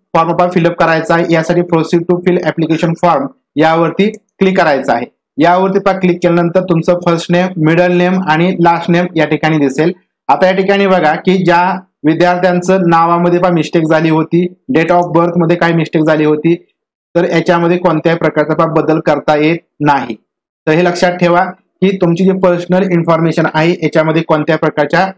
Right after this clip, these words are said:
माहितीमध्ये बदल होत नाही. जी माहिती चुकलेली आहे ती तशीच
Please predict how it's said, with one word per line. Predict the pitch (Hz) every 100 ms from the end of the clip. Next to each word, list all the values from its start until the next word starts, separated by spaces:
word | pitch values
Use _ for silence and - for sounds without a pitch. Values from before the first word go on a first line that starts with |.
| _ _
माहितीमध्ये | 151 151 160 156 156 170
बदल | 151 151 156
होत | 175 151 156 147
नाही. | 147 139 156 185 - _ -
जी | 165
माहिती | 180 165 180
चुकलेली | 175 160 165 156
आहे | 151 151
ती | 170
तशीच | 156 147 170